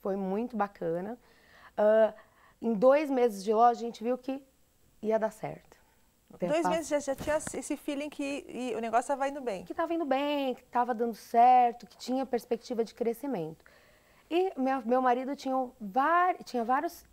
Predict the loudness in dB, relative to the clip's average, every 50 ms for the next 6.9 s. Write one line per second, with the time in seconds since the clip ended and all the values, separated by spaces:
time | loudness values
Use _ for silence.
0 | _ _ -20 -6 -4 -4 -2 0 -2 -2 -2 -4 -4 -4 -4 -2 -2 -2 0 0
1 | -2 -4 -4 -4 -4 -2 -2 -2 -4 -2 -2 0 0 2 2 2 4 4 2 2
2 | 0 -2 -6 -4 -2 0 2 2 2 0 -2 -4 -6 -10 -10 -10 -10 -10 -6 -4
3 | -4 -2 -2 -2 -4 -6 -8 -8 -4 -2 0 0 -2 -2 -6 -12 -18 -20 -20 -20
4 | _ _ _ -6 -4 -4 -2 -4 -6 -4 -4 -4 -4 -4 -6 -6 -6 -6 -6 -6
5 | -6 -6 -6 -4 -4 -2 -2 -2 0 0 2 2 2 2 0 -2 -6 -6 -6 -6
6 | -6 -4 -2 -2 -2 -2 0 0 -2 -2 -4 -8 -12 -12 -12 -12 -12